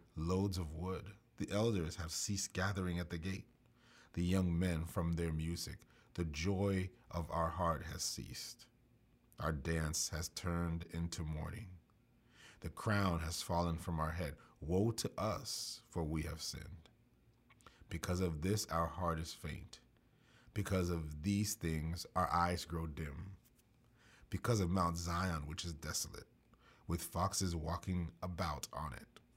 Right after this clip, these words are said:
You, O Lord, remain forever. Your throne from generation to generation.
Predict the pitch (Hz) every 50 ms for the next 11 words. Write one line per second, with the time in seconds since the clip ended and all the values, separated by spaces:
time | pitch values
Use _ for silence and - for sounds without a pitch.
0 | - _ _ _ _ - - 78 78 82 95 110 120 113 107 101 87 65 85 87
1 | 85 82 80 80 80 80 82 82 80 76 80 87 85 85 95 98 - 92 - -
2 | 73 87 - - 95 - - - _ _ _ _ _ _ _ _ - _ - -
3 | 82 80 80 - - 87 95 101 98 95 87 87 - 90 85 82 76 90 90 87
4 | 82 85 85 80 - 85 82 78 73 82 82 78 78 78 80 85 - - 87 -
5 | -